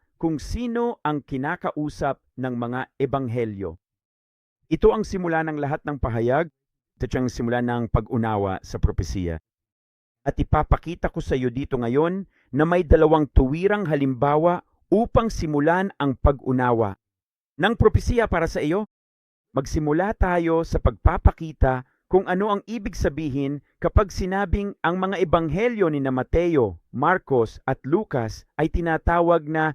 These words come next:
Synoptic Gospels. Ang Synoptic Gospels ay tinawag na ganoon dahil sa terminong synoptic na nangangahulugang nakikitang magkasama na tumutukoy sa kanilang pagkakatulad sa nilalaman, kaayusan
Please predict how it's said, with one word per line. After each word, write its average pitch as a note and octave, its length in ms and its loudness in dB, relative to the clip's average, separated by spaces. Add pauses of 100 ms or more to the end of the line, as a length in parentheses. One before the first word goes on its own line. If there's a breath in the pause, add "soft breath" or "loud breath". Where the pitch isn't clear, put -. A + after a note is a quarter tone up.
Synoptic E3+ 960 -4 (160)
Gospels. A#2 960 -4
Ang D#3 80 0
Synoptic F#3 720 -4
Gospels C#3+ 720 0
ay D3+ 160 0
tinawag E3+ 480 0
na E3 80 -2
ganoon C#3+ 720 0
dahil E3 320 2
sa E3 160 -2
terminong G3 560 0
synoptic D3+ 720 -2 (160)
na C3+ 80 -2
nangangahulugang F3+ 960 0
nakikitang F3+ 640 -2
magkasama C#3 880 -4 (160 soft breath)
na C#3+ 160 -4
tumutukoy D#3+ 720 0
sa C#3 160 -4
kanilang C#3 480 -4
pagkakatulad C#3 960 0
sa C#3 80 0
nilalaman, A#2 720 0 (240)
kaayusan C#3+ 720 0